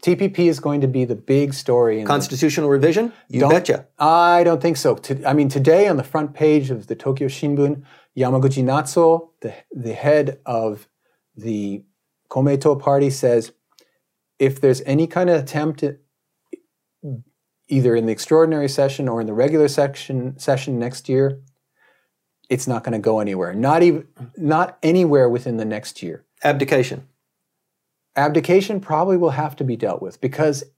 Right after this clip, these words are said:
Speaker 1: it's too late. The genie's out of the
Speaker 2: Mm-hmm.
Speaker 1: bottle. The, the, the story appeared on N H K, and once it appears on N H K, it has to be dealt with. And this president, and the emperor wants it done quickly because he's getting quite old.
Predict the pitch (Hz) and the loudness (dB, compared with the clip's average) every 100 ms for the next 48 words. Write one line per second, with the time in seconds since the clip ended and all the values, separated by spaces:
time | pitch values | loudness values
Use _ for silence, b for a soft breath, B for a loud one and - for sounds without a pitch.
0 | _ 139 135 - 190 170 120 - - 117 | _ -6 -6 -2 2 4 2 -2 -10 -4
1 | 151 165 160 135 131 127 110 101 151 147 | 0 0 0 0 0 -2 -4 0 2 4
2 | 135 139 b b b - - - 120 117 | 0 -6 b b b -20 -20 -16 -2 0
3 | 104 113 117 110 107 - _ - - 110 | 0 -2 -2 -2 -6 -16 _ -20 -14 -12
4 | - 165 180 170 131 - 156 151 131 123 | 0 2 4 2 0 0 2 2 0 -2
5 | 120 - 160 175 165 117 120 131 135 123 | -4 -2 2 2 0 -4 -4 -4 -4 -4
6 | 127 123 120 117 110 113 107 - 160 160 | 0 0 0 -6 -6 -6 -8 -2 4 4
7 | 139 b b b _ _ - - 113 113 | 4 b b b _ _ -2 -2 -4 -6
8 | - 117 98 101 92 95 82 - 180 196 | -10 -10 -6 -6 -6 -10 -14 -6 -2 0
9 | 247 - _ 190 175 175 - 139 139 139 | -2 -4 _ 0 0 -2 -6 -2 0 0
10 | 165 - 180 160 143 143 151 139 165 180 | 0 2 2 2 0 -2 -6 -2 -2 -2
11 | - 254 - 104 117 - 175 196 214 - | -4 -6 -6 -6 -6 -6 -8 -8 -12 -4
12 | 202 220 196 - 214 226 247 - | -4 -4 -8 -10 -6 -6 -6 -10